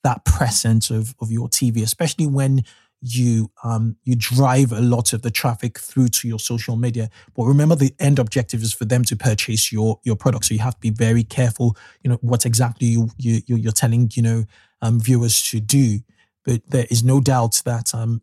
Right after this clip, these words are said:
there would be a positive impact on a number of people you're, you know, you're, you're, um, you're following on, on Twitter, Facebook, or what have you, you could ev-, actually even integrate, you know, um, campaigns on social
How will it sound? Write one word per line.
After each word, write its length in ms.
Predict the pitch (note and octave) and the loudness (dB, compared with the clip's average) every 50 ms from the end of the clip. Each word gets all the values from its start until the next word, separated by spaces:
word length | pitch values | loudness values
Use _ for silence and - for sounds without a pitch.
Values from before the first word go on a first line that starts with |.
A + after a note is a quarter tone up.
| _ | _
there 160 | - B2 A2+ A2 | -4 -2 0 0
would 140 | A2+ A2 | -2 -2
be 100 | - A#2 | -2 -2
a 60 | A2 G#2 | -4 -4
positive 680 | - - - - C3 - - - - - C#3 B2+ A#2 | -6 -6 -4 -2 0 0 -2 -2 -2 0 0 0 0
impact 460 | A#2+ A#2 A#2 A2+ - A#2+ A2 G#2+ - | 0 -2 -2 -2 -2 -6 -6 -6 -4
on 80 | G#2+ G#2+ | -2 0
a 40 | A2 | 0
number 300 | A2 A2 B2 B2 A#2+ A#2 | 2 2 2 2 2 0
of 80 | A2 | 0
people 300 | - - G#2+ - - A#2 | 0 -2 -4 -4 -4 -4
you're, 300 | A2 A2 A2+ A2 A#2+ B2 - | -4 -4 -4 -6 -8 -10 -8
you 80 | - A#2+ | -6 -4
know, 100 | A2+ A2 | -4 -2
you're, 360 | A2+ A2 A2 A2+ A#2 A2+ G#2+ - _ _ _ _ _ _ _ _ _ _ _ | -4 -4 -4 -4 -4 -6 -6 -8 _ _ _ _ _ _ _ _ _ _ _
you're, 260 | - A#2+ A2+ A2+ A2+ A#2 | -4 -2 0 0 0 0
um, 380 | A2+ A2 G#2+ A2 A2+ A2+ A2+ - _ _ _ _ _ _ _ _ _ _ _ _ _ _ _ - | 0 2 2 2 2 2 0 -4 _ _ _ _ _ _ _ _ _ _ _ _ _ _ _ 0
you're 100 | - A#2 | 0 0
following 420 | - - C3+ B2 A#2+ A2+ A2+ A2+ | 2 2 2 2 2 2 2 2
on, 280 | A2 G#2+ G#2+ G#2+ G#2+ A2 - | 2 2 0 0 -2 -2 -2
on 160 | A2+ A2+ A2 | -2 -2 -2
Twitter, 460 | G#2+ - - C3 A2+ - - A#2 A#2 A#2 | -2 -2 -2 -2 -2 0 -2 -2 -2 -2
Facebook, 380 | G#2+ - A2+ G#2+ - - - - - | -2 -2 -2 -2 -4 -6 -8 -8 -6
or 60 | A2 | -6
what 140 | G#2+ A#2 A2+ | -4 -2 -2
have 120 | A#2+ A2 | -2 -2
you, 80 | A2+ G#2 | -4 -4
you 120 | A2 A2+ | -4 -4
could 120 | G#2+ A2 A#2 | -2 0 0
ev-, 140 | B2+ - - - | -2 -2 -2 -4
actually 320 | C#3+ C3 - - C#3 B2+ | -4 -4 -2 -2 0 0
even 220 | B2 A#2+ B2 A#2 - _ _ | 0 0 -2 -4 -6 _ _
integrate, 800 | - C#3 C#3 C#3 B2 - - B2 A2+ B2+ B2 A#2 A2+ A2+ - - | 0 2 2 4 2 2 -2 -2 -2 0 0 0 0 -2 -4 -4
you 60 | A#2 | -2
know, 220 | A2 A2 A2+ G#2 - - | -2 0 -2 -2 -4 -4
um, 140 | A2+ G#2+ | -6 -6
campaigns 840 | A2 - - - A2 G#2+ G#2 - - D3 C3+ B2+ A#2 A2 A2 G#2 - - | -6 -6 -4 -2 -2 0 0 0 0 2 2 4 4 4 4 2 0 0
on 120 | A#2 A#2 | 0 0
social 640 | G#2+ - - - A#2+ A#2 A#2 - - A2+ G#2+ A2 G#2+ | 2 0 0 0 -2 -2 -2 -2 -4 -4 -4 -4 -6